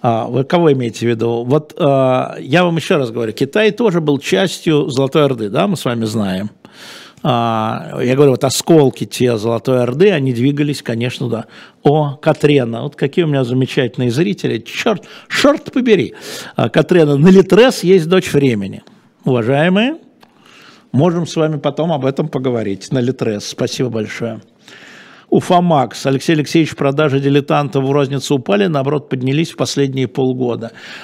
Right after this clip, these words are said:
А, они, а, упали в регионах, потому что, я говорю, разоряются люди, закрываются киоски, между прочим. Но благодаря шоп точка дилетант точка медиа, а, где мы тысячи продаём,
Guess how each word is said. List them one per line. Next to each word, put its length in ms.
А, 520
они, 640
а, 340
упали 840
в 140
регионах, 680
потому 320
что, 180
я 80
говорю, 220
разоряются 640
люди, 240
закрываются 600
киоски, 580
между 280
прочим. 460
Но 520
благодаря 480
шоп 320
точка 320
дилетант 480
точка 340
медиа, 640
а, 640
где 180
мы 100
тысячи 400
продаём, 460